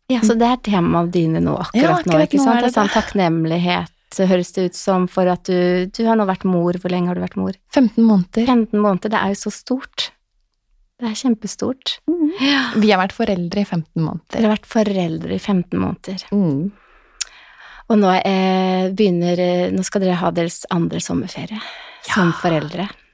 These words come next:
Speaker 1: Så spennende.
Speaker 2: Veldig
Speaker 1: Jeg skal
Speaker 2: spennende.
Speaker 1: ikke gå inn i det hvis, eh, d-, da kommer vi inn da. Nå begynner jeg å bli veldig
Speaker 2: Vi skal
Speaker 1: nysgjerrig,
Speaker 2: bare
Speaker 1: ikke
Speaker 2: ha
Speaker 1: sant?
Speaker 2: én uke fellesferie.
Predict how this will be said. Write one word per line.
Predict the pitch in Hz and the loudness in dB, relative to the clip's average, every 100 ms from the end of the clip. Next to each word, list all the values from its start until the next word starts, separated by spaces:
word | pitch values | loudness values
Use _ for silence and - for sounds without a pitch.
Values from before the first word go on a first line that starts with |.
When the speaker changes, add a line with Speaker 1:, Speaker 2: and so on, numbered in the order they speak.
| - | -20
Speaker 1:
Så | - | -12
spennende. | 202 - 190 165 - 214 285 _ _ _ _ _ _ - - | -10 -4 -4 -4 -6 -8 -10 _ _ _ _ _ _ -10 0
Speaker 2:
Veldig | 269 | 2
Speaker 1:
Jeg | 214 | 2
skal | - 440 | 0 2
Speaker 2:
spennende. | 240 | 2
Speaker 1:
ikke | 220 | 4
gå | 196 | 2
inn | 165 165 | 4 0
i | |
det | 160 - - 170 | -2 -2 -2 -2
hvis, | 175 - - | -6 -8 -4
eh, | 180 170 | 0 0
d-, | 160 - | -2 -2
da | 196 | -2
kommer | - 160 | 2 0
vi | 147 160 | 2 0
inn | |
da. | 151 160 | 2 2
Nå | 180 | 4
begynner | 196 214 175 | 4 4 2
jeg | 135 | 0
å | |
bli | 151 | -2
veldig | 151 151 | -4 2
Speaker 2:
Vi | 196 | 2
skal | - 226 | 4 2
Speaker 1:
nysgjerrig, | 220 | 4
Speaker 2:
bare | 226 | 4
Speaker 1:
ikke | 175 | 4
Speaker 2:
ha | 185 | 4
Speaker 1:
sant? | 214 - 170 160 - | 2 0 0 0 -2
Speaker 2:
én | 170 | -4
uke | 156 156 | -2 -4
fellesferie. | 156 - - - - - | -4 -4 -6 -8 -8 -8